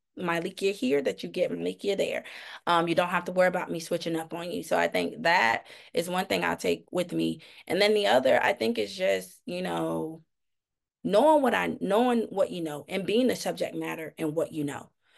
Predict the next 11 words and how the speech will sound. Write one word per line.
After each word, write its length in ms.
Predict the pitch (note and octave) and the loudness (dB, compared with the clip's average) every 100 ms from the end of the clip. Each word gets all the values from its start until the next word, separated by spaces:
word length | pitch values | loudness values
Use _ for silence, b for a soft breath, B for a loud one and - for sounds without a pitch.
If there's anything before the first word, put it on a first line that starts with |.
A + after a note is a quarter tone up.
| b b | b b
Don't 260 | - G3+ G#3 | 2 4 6
go 180 | F3+ F#3+ | 6 6
out 200 | F3+ E3+ | 4 2
here 440 | - E3+ E3+ E3 | -4 -2 -2 -2
trying 340 | D#3+ - F3 D#3+ | -6 -8 -6 -6
to 60 | |
B 320 | D#3 D#3 D#3 | -6 -4 0
S 380 | D3+ D3+ D3 - - | 0 0 -4 -8 -4
or, 580 | D#3 D#3 D#3+ D#3 - - | 0 2 2 0 -2 -4
you 200 | - F3+ | -4 -4
know, 540 | E3 D#3 D3+ G3 - | -4 -4 -4 -6 -6